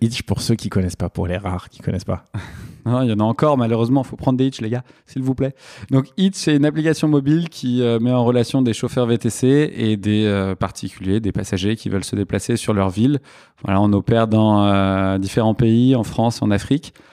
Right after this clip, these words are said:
Speaker 2: Euh, on est le plus gros acteur français, euh, membre du Next quarante, et, euh, et on s'est lancé en deux mille treize.
Speaker 1: Trop bien. Alors, euh, j'ai fait mes recherches. Je sais que t'aimes pas trop parler de la genèse, tu vois, de ce que,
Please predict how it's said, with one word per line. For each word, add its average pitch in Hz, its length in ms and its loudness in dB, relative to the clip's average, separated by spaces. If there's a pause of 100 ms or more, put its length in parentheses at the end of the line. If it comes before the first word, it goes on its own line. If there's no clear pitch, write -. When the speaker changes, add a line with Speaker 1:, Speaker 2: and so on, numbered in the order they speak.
(260)
Speaker 2:
Euh, 98 340 2
on 98 160 2
est 104 100 4
le 104 140 4
plus - 220 -2
gros 104 260 2
acteur 110 320 0
français, - 380 -2 (560)
euh, 95 240 2
membre 101 260 2
du 95 140 -2
Next 98 260 0
quarante, 110 520 0 (100)
et, 101 280 0
euh, 98 540 -2
et 101 140 0
on 98 80 -2
s'est - 160 -4
lancé 98 340 0
en 127 140 0
deux 117 160 0
mille 165 160 0
treize. 101 340 0 (680)
Speaker 1:
Trop - 180 0
bien. 110 360 2
Alors, 98 360 2
euh, 95 360 0
j'ai 98 140 0
fait 143 120 0
mes 139 100 4
recherches. 139 320 0
Je 110 80 0
sais 127 160 -4
que - 80 -18
t'aimes 104 200 0
pas 117 140 0
trop 139 200 0
parler 110 320 2
de 101 100 -6
la 101 120 0
genèse, 117 580 2
tu - 140 -4
vois, 104 200 4
de 101 140 2
ce 95 100 -4
que, 98 260 -4